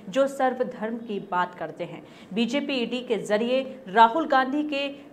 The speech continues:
चारित्रिक हत्या कर रही है। वहीं बिलासपुर जिला अध्यक्ष विजय केशरवानी ने कहा कि कांग्रेस पार्टी शहीदों और बलिदानों की पार्टी है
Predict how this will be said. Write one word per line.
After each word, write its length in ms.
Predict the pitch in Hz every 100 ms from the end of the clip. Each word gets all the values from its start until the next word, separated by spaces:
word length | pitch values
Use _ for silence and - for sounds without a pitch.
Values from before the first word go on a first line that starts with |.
| -
चारित्रिक 580 | 262 269 - 285 302 302 294
हत्या 440 | 277 - 262 262
कर 280 | 262 - 226
रही 300 | 160 170 151
है। 260 | 151 - 151
वहीं 340 | 175 196 208
बिलासपुर 480 | 196 185 175 - 226
जिला 340 | 196 202 208 202
अध्यक्ष 640 | - 196 - 240 185 - - - -
विजय 380 | 190 233 240 311
केशरवानी 680 | 254 220 233 202 185 202 247
ने 120 | 226
कहा 320 | 233 185 208
कि 420 | 202 214 214 208 - -
कांग्रेस 460 | 233 226 254 302 -
पार्टी 340 | 202 208 247 240
शहीदों 640 | - 220 220 220 208 269
और 220 | 214 185
बलिदानों 520 | 190 208 190 190 226
की 140 | 240 202
पार्टी 380 | 185 165 160 165
है 180 | 175